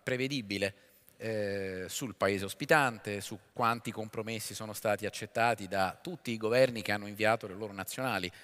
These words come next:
a un grande evento, che è anche un grande evento mediatico, naturalmente.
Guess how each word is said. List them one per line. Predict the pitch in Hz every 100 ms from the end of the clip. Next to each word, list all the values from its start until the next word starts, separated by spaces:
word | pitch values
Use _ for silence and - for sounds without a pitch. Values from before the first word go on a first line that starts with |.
| -
a | -
un | 98
grande | 120 151 147
evento, | 117 131 156 123
che | 120
è |
anche | 120 135
un | 120
grande | 101 101
evento | 95 101 110 95
mediatico, | - 95 127 - 110 101
naturalmente. | 101 95 98 101 90 87